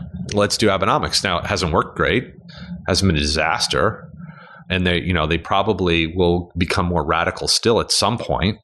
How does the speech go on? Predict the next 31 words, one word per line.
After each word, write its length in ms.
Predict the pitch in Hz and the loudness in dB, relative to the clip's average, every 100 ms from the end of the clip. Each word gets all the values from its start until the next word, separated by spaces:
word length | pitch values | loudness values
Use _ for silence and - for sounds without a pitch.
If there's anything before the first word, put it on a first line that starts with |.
| - | -2
You 80 | 85 | 0
know, 100 | 82 | 2
maybe 220 | 82 85 | 2 2
they'll 80 | 80 | 2
have 220 | 82 - | 0 0
to 200 | 85 76 - | 0 0 -6
become 280 | - - 80 | -10 -4 -2
less 240 | 82 - 82 | 0 0 0
radical, 420 | 78 80 87 82 | 0 0 2 2
and, 180 | 80 - | 0 0
or 220 | 80 87 | -2 0
maybe 140 | 98 | 0
they'll 120 | 95 | 2
have 160 | 90 90 | 2 0
to 140 | - - - | -4 -6 -4
tighten 260 | - 78 | -2 0
a 40 | 87 | 2
little 180 | 90 87 | 2 2
bit, 180 | 87 | 2
and 100 | 82 | 2
then 120 | 80 80 | 0 0
they'll 120 | 76 | 0
have 200 | 78 - | 0 -2
to 80 | 80 | -2
really 280 | 85 101 | 2 2
blow 260 | 80 - 69 | 2 2 0
it. 60 | - | 0
I 60 | 98 | 0
don't 160 | 113 98 | 0 0
know. 240 | 92 67 - - - - - - - | 0 -2 -6 -16 -16 -14 -14 -16 -6
But 320 | 107 98 92 | 0 2 2